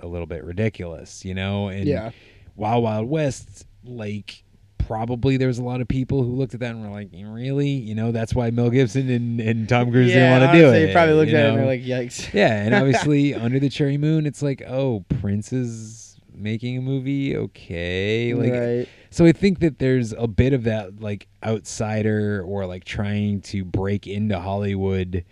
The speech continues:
Speaker 1: or, like, you know, do something different in Hollywood thing that Hollywood doesn't like. So they, like, go, "Ah, ha, ha, your film's bad. We think it's stupid."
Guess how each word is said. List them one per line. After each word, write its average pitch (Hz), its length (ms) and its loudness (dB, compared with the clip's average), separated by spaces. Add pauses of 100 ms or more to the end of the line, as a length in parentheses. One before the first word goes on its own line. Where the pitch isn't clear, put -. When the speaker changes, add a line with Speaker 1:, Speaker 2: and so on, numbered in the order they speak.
(320)
Speaker 1:
or, 98 220 -4
like, 92 500 -8
you 104 180 -8
know, 92 120 -4
do 104 240 2
something 104 320 0
different 110 400 -4
in 98 80 -6
Hollywood 92 580 -4
thing 92 320 -6
that 90 220 -8
Hollywood 98 480 -4
doesn't 90 380 -4
like. 117 360 -4
So - 160 -8
they, 92 140 -4
like, 90 240 -6
go, 92 160 -4
"Ah, 90 60 -4
ha, 107 300 -6
ha, 107 240 -6
your 104 220 -4
film's 104 360 -4
bad. 90 500 -6
We 95 120 -4
think 95 180 -6
it's 87 140 -8
stupid." 85 500 -4